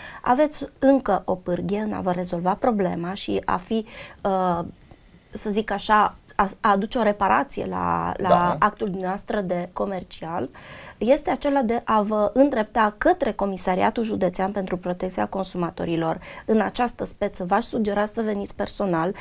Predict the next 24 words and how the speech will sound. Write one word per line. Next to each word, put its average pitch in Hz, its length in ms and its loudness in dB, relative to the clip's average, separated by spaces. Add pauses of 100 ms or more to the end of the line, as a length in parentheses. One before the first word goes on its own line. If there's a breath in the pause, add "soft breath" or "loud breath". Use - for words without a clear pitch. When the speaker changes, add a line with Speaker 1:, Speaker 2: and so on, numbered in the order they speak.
(120 loud breath)
Speaker 1:
ca - 120 -4
să - 120 -4
aduceți 214 360 -4
și 262 80 -2
produsul, 196 680 -4
să-l 208 220 -6
vedem 175 380 4
și 185 200 -8
noi, 170 360 -4 (320 loud breath)
pentru 220 340 2
că 196 240 -2
în 294 200 2
permanență 214 580 -2
avem 202 200 0
un 226 80 -2
comisar 185 420 -4
de 180 120 -2
serviciu 180 600 -2 (320 loud breath)
care 220 320 -2
preia 214 440 0 (120)
toate 269 340 2
reclamațiile 185 720 -4
de 175 120 -2
la, 165 320 0